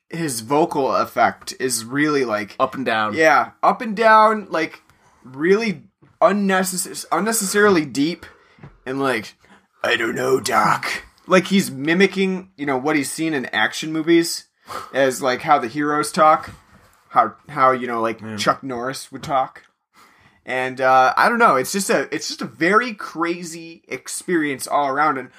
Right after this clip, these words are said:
Speaker 1: I mean, I do love it. It, it, I think it's probably one of the, the best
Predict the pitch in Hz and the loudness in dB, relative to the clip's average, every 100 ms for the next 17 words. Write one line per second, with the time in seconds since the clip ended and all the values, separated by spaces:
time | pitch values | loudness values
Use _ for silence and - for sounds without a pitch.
0 | - - 165 196 175 185 254 170 214 120 | -20 -4 0 2 2 0 2 4 4 0
1 | - _ _ _ _ 175 190 185 185 - | -10 _ _ _ _ -2 0 -2 -6 -8
2 | _ - 196 208 226 190 202 185 170 170 | _ 2 2 2 -4 0 2 0 2 2
3 | 165 170 196 180 151 147 127 143 147 190 | 2 0 -2 -2 -4 -6 -8 -2 2 2
4 | - - | 0 -8